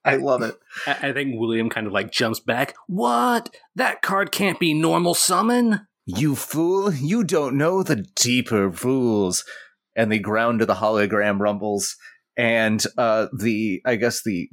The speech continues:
Speaker 1: the figures there on guard kind of start looking around, and this giant worm in something that was very obviously rotoscoped from David Lynch's Dune, nineteen eighty-four, uh, this giant thing bursts out of the ground and just swallows them all up.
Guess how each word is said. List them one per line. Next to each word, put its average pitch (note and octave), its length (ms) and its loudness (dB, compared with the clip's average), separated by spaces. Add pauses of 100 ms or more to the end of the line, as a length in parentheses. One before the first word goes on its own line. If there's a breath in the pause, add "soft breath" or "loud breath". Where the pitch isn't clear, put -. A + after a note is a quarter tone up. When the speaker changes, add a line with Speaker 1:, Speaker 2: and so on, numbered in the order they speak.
Speaker 1:
the F#2+ 240 -2 (180)
figures B2+ 760 -2
there B2 240 2
on G2 180 0
guard G#2+ 460 0
kind G2+ 240 -2
of - 60 -4
start G#2+ 320 -2
looking G#2+ 300 -2
around, G2 380 2
and F#2+ 160 -2
this G2 240 -4
giant C3 720 0
worm A#2+ 460 2
in A2+ 200 0
something C3+ 460 0
that A#2+ 220 0
was A2 240 0 (160)
very B2 320 2
obviously G#2 500 0
rotoscoped F#2 640 -2
from E2+ 220 -12
David E2+ 260 -4
Lynch's E2 480 -12
Dune, C#3 300 0
nineteen E2 340 -2
eighty-four, E2 640 2 (440 loud breath)
uh, G2 280 2
this G#2 380 -2 (280 soft breath)
giant B2+ 400 -2
thing A2+ 320 0
bursts A#2 300 0
out G#2+ 140 2
of F#2+ 80 0
the G2 80 2
ground F#2 380 0
and F2+ 120 -2
just - 400 -2
swallows F#2 500 0
them E2+ 140 -4
all D2 240 0
up. A#1+ 140 0